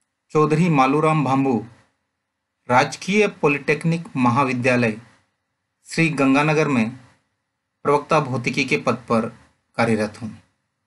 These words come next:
जैसा कि सीरीज के नाम से क्लियर है,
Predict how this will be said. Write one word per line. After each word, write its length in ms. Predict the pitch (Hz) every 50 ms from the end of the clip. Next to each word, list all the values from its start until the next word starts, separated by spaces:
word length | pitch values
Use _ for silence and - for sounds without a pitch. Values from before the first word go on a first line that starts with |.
| _ _ _ _ _ _ _ _ _ _ _ _ _ _ _ _ _ _
जैसा 260 | 135 139 147 - 175
कि 140 | 156 160 170 -
सीरीज 340 | - - 147 151 156 151
के 120 | - 160 143
नाम 240 | 139 135 131 135 135
से 140 | 131 -
क्लियर 300 | 135 - 135 135 139 127
है, 200 | 123 127 127 156